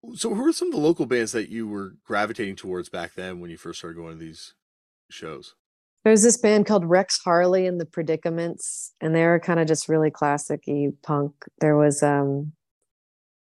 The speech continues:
Speaker 2: this hardcore band called Mammoth that had, like, six or seven singers.
Speaker 1: <laughs>
Speaker 2: And they would all just go crazy, and they were really straight edge. And that was, like, a, I mean, it was, like, you know, you'd go there to mosh and stuff, and, and the flow of, like, a good mosh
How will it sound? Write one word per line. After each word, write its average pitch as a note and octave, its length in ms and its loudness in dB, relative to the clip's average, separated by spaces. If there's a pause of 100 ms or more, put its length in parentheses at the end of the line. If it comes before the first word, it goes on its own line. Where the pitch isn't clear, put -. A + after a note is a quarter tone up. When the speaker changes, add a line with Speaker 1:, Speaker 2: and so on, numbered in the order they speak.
Speaker 2:
this E3+ 120 -2
hardcore F3+ 360 4
band E3 200 2
called D3+ 260 -4
Mammoth D#3+ 560 -4
that D3 120 -2
had, D3 180 -2
like, C#3+ 200 0
six - 320 -2
or E3 60 -2
seven D#3 420 -4
singers. D3+ 760 -6 (100)
Speaker 1:
<laughs> - 260 -2 (1160)
Speaker 2:
And D3 340 -8
they D#3 200 4
would D#3 120 6
all D3+ 180 4
just D3+ 180 -4
go D#3+ 140 0
crazy, D3+ 720 -2
and D3 240 -8
they D3+ 60 -4
were D#3 180 0
really D3 220 -2
straight C#3+ 340 -4
edge. C#3+ 280 -4
And C#3+ 100 -8
that F#3+ 120 -2
was, E3+ 180 -2
like, D3 160 -4
a, C3+ 160 -8 (920)
I F#3+ 120 0
mean, F3 140 0
it F#3 60 2
was, F#3 220 0
like, D3+ 260 -4
you D#3+ 60 -6
know, C#3+ 180 -10
you'd F#3 180 -2
go F3+ 140 6
there E3+ 140 6
to D#3 60 0
mosh F3 380 2
and F3+ 100 -4
stuff, D3 260 -2
and, D#3 200 -6
and F3 220 -4
the F3+ 100 2
flow G#3 560 4
of, D#3+ 120 2
like, D#3+ 160 -2
a D#3+ 80 -2
good D#3 220 -2
mosh D3 340 -10